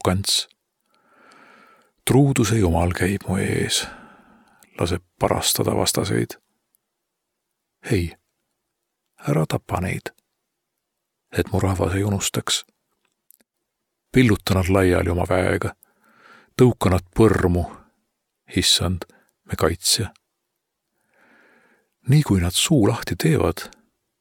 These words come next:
on neil kõneks patt. Võtku neid nende endi kõrkus, sajatamine ja vale. Tee neile ots peale vihaga, ots peale, et neid enam poleks.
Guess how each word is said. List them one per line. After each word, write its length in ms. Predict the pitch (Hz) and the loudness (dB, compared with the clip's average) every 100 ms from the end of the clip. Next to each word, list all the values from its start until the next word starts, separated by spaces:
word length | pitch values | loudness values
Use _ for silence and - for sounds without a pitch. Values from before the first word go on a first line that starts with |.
| _ _ - | _ _ -2
on 120 | 117 | 0
neil 140 | 90 85 | 2 0
kõneks 320 | - 82 - - | -2 -2 -4 -4
patt. 520 | - - _ _ - - _ _ _ _ _ _ _ _ _ _ _ - | -4 -4 _ _ -16 -16 _ _ _ _ _ _ _ _ _ _ _ -2
Võtku 300 | 143 - 104 | -2 2 2
neid 320 | 95 90 - - | 4 2 -2 -4
nende 260 | 92 87 87 | 0 2 2
endi 240 | 90 85 | 0 -2
kõrkus, 520 | - 92 - - - - _ _ _ _ _ _ _ - | -2 -2 -4 -6 -4 -6 _ _ _ _ _ _ _ -8
sajatamine 800 | - 82 85 - - - 52 53 | -2 0 0 -2 -4 -4 -2 -4
ja 120 | 52 - | -4 -2
vale. 220 | 52 53 - - _ _ _ _ _ - - - _ _ _ _ _ _ _ _ _ _ - | 0 0 -4 -14 _ _ _ _ _ -20 -20 -20 _ _ _ _ _ _ _ _ _ _ 2
Tee 160 | 123 98 | 4 6
neile 200 | 92 90 | 4 2
ots 300 | 104 - - | 2 0 2
peale 360 | 113 95 85 87 | 2 2 2 0
vihaga, 460 | 98 90 92 85 82 - - - - - | 0 2 2 2 0 -4 -16 -20 -8 0
ots 220 | 131 - - | 2 2 2
peale, 320 | 107 87 85 | 2 4 2
et 140 | - 98 | 0 0
neid 140 | 98 | 2
enam 140 | 95 87 | 0 2
poleks. 460 | 127 92 - - | 2 2 2 -2